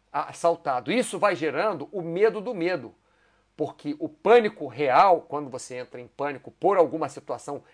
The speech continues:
que existe, você entra naquela, é, é, naquele medo, né? Naquelas reações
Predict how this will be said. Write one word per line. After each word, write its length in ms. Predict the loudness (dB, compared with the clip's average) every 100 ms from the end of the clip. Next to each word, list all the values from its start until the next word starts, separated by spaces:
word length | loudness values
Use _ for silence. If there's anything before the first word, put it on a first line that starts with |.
| _ _
que 120 | -8
existe, 640 | -8 -6 -6 -6 -10 -20 _ _ _ _
você 400 | -2 -2 0 -2
entra 420 | 0 -2 -4 -10 -14 _ -4
naquela, 720 | -2 -2 0 4 4 2 -4 _ -10
é, 380 | -8 -6 -6
é, 60 | -6
naquele 400 | -6 -2 0 0
medo, 480 | 0 2 2 -2 -18 _ _
né? 180 | -8 -6
Naquelas 400 | -6 -2 -2 0
reações 800 | 2 2 0 -4 -2 -2 -4